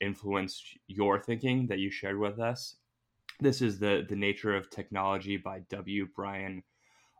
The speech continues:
Arthur. And I was wondering if you could, uh, give us a quick overview of why this book got your attention, how it has influenced your, your thinking.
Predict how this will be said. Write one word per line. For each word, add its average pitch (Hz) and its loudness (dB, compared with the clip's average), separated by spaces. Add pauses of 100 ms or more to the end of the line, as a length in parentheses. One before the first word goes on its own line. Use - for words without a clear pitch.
(100)
Arthur. 131 6
And 107 4
I 107 8
was 107 6
wondering 127 8
if 110 2
you 110 2
could, 104 6
uh, 98 8 (360)
give 120 6
us 110 0
a - 0
quick 127 2
overview 104 6
of 95 -4
why 101 4
this 104 4
book 104 2
got 101 2
your 104 6
attention, 98 -4
how 95 4
it 95 4
has 92 -2 (100)
influenced 101 0
your, 95 0
your 92 -2
thinking. - -4